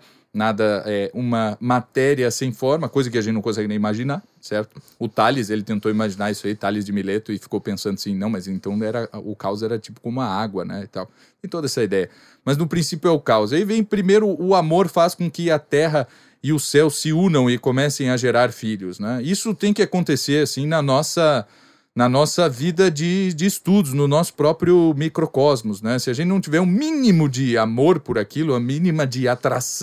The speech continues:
um mínimo de atração por essa, por essa coisa de leitura e de estudos e tal, "Eu vou ler os clássicos e não sei o quê",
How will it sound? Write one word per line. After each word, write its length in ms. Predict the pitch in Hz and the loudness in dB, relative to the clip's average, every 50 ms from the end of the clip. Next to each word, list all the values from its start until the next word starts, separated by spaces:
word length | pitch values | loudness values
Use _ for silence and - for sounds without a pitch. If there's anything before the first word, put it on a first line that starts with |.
| - - | -10 -8
um 120 | 123 123 | -6 -4
mínimo 280 | 127 156 180 196 175 147 | -2 0 2 2 2 2
de 80 | 135 | 2
atração 720 | 151 147 - 139 127 110 - - - 127 139 170 190 160 - - _ _ _ _ _ _ _ _ _ _ _ _ - | 2 2 2 0 -2 -2 -2 -4 -2 0 2 2 2 2 0 -4 _ _ _ _ _ _ _ _ _ _ _ _ -2
por 140 | 113 110 | 0 0
essa, 640 | 110 110 107 - - 120 110 107 104 101 101 98 95 - | 2 2 0 0 -2 0 0 2 2 0 0 -2 -4 -4
por 120 | - 110 | -2 -2
essa 180 | 113 107 - 113 | 0 0 0 -2
coisa 180 | 104 127 127 127 | -2 -2 -2 0
de 60 | 127 | 0
leitura 640 | 120 120 117 104 - - 131 160 185 190 165 135 | 0 0 0 -2 -2 -2 0 2 4 4 2 2
e 40 | 117 | 0
de 120 | 110 113 | -2 -4
estudos 600 | 107 - - - 135 151 180 180 151 123 120 104 | -6 -6 -6 -4 -2 0 2 2 0 0 -2 -4
e 100 | 104 107 | -4 -4
tal, 240 | 104 - 127 139 156 | -2 0 2 4 4
"Eu 80 | 143 113 | 4 2
vou 120 | 120 135 | 2 0
ler 240 | 131 117 127 143 143 | 2 2 2 2 2
os 140 | 123 - - | 0 -4 -6
clássicos 720 | - 120 110 123 147 151 143 - - 117 - 120 110 107 113 | -4 -2 0 2 2 0 0 -4 -8 -12 -12 -12 -10 -8 -4
e 60 | 110 | -4
não 120 | 110 107 | -4 -4
sei 180 | 107 - 131 123 | -4 -4 -6 -6
o 40 | 127 | -6
quê", 240 | - 139 147 180 | -4 -2 -2 -2